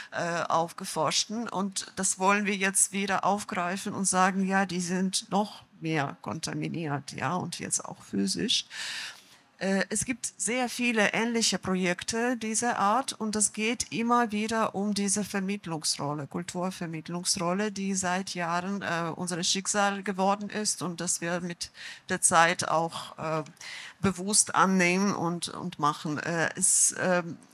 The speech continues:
gab auch jetzt, äh, eine Nummer von der, äh, polnisch-deutsch-ukrainische Literaturzeitschrift RADA, dass wir seit sehr vielen, vielen Jahren, ähm, auf die Initiative von Philadelphius, von einer polnischen Kulturinstitution,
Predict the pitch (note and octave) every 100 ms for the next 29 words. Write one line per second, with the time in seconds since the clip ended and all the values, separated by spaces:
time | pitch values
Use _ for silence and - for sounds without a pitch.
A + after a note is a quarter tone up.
0 | - F#3 F#3 G3+ - - G3 - F#3+ G3
1 | - - - G2 F3+ - F3+ F#3+ F3+ G#3
2 | G3+ G#3 G3 F#3+ F#3+ F#3+ F#3 F#3 - C#3
3 | F#3 - G3 G#3+ A3+ G#3 G3 - - -
4 | F3 F3 F3+ - F#3 F#3+ - G3+ A3 -
5 | E3+ E3+ F3 F3+ A3+ G#3 F#3 D#3+ - E3
6 | - D#3+ G3 A3 C#3 C#3+ G#3 - - -
7 | - F#3 - F#3 F#3 F#3+ F#3 F3+ - A3
8 | A3 A3 A3 G#3+ F#3+ F3 G#3 A3+ - F3+
9 | F#3 F#3 F#3+ - _ _ - G#3+ G#3+ A3
10 | G#3 G3+ G3 G3 F#3+ G3 G3 G3 F#3+ -
11 | F#3 F#3 F#3+ G#3+ - E3+ - D#3+ E3 F3
12 | F3+ F3+ A3+ A3 F#3 F3 D#3+ D#3+ D#3+ F3+
13 | F3+ E3+ F3+ - F3 G#3